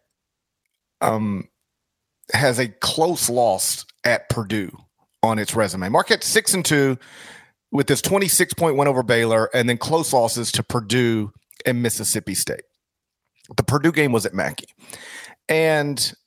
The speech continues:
you know, they, they lose by five. And at the time, it's like, okay, it's a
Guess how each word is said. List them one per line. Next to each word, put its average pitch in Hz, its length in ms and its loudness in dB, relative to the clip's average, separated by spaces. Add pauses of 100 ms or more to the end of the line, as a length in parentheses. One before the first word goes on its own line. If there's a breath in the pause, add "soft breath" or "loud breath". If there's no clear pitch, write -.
(500)
you 233 80 0
know, 220 60 2
they, 196 140 2
they 196 160 -2
lose 202 180 0
by 202 120 2
five. 135 580 0 (140)
And 190 160 2
at 180 180 0
the 185 80 2
time, 233 440 0
it's 147 160 -2
like, 156 320 -2 (640 soft breath)
okay, 147 400 2
it's 160 180 -2
a 151 400 2